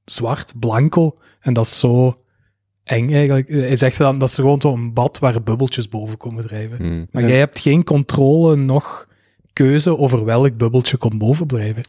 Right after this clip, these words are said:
Speaker 3: Ja.
Speaker 1: Dus heb je dan
Speaker 2: Als je zo tegen
Speaker 1: wel iets te
Speaker 2: jezelf
Speaker 1: zeggen?
Speaker 2: praat, of zelfs in je journal schrijft, zo, tegen wie praat je eigenlijk? <laughs> Naar wie zijt je aan het schrijven? Dat is zo,
Speaker 1: Ja,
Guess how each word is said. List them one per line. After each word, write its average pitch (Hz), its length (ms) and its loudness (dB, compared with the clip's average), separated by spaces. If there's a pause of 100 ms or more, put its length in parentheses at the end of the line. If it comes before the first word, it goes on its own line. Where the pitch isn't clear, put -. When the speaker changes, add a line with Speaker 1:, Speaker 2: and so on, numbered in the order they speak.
Speaker 3:
Ja. 117 160 -8 (140)
Speaker 1:
Dus 123 200 0
heb 123 200 0
je 139 100 2
dan 113 380 0
Speaker 2:
Als - 140 -14
je 104 60 -4
zo 92 60 -2
tegen 87 220 -2
Speaker 1:
wel 82 100 2
iets - 80 0
te 78 60 4
Speaker 2:
jezelf 90 120 2
Speaker 1:
zeggen? 123 220 0
Speaker 2:
praat, 87 240 0
of - 100 -6
zelfs 127 220 0
in 120 80 4
je 92 200 2
journal 98 360 0
schrijft, - 540 -2
zo, - 180 -4 (220)
tegen 110 220 -6
wie 139 120 -2
praat 98 360 -4
je - 80 -6
eigenlijk? 90 360 -8 (220)
<laughs> - 220 -10
Naar 104 220 0
wie 131 160 2
zijt 131 260 0
je 123 80 0
aan 120 60 0
het 95 160 -2
schrijven? - 260 -8
Dat 110 100 -2
is - 80 -6
zo, 120 300 -2 (120)
Speaker 1:
Ja, 143 180 2